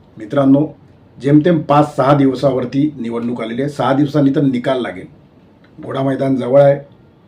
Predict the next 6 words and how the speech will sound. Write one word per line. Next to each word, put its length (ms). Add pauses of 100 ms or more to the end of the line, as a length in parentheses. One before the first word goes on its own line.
(1080)
नागरिकांनी 800 (400)
ठाकरे 320
बंधूंच्या 580
या 200 (580)
उदासीनतेकडे, 920 (400)
उर्वरित 540